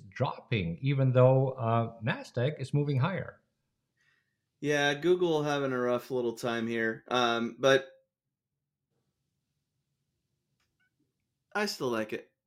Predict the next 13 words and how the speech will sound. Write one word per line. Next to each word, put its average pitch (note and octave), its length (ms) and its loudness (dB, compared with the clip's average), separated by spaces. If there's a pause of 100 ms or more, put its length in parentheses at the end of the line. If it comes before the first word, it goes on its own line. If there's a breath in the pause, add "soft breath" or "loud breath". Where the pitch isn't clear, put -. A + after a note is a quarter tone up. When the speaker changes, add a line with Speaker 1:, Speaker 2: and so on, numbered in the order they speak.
(100)
Speaker 1:
Yeah, E2 420 -2 (240)
yeah, D#2 260 -6
we'll, F3 160 2
we'll, D3 180 2
we'll - 180 -8
see. D#2+ 180 -10
I G#2 80 -2
mean, D3+ 160 6
this, D#3+ 220 4
this C3+ 200 0
will G2+ 120 0
be F2+ 100 -2
fine. D#2 380 -6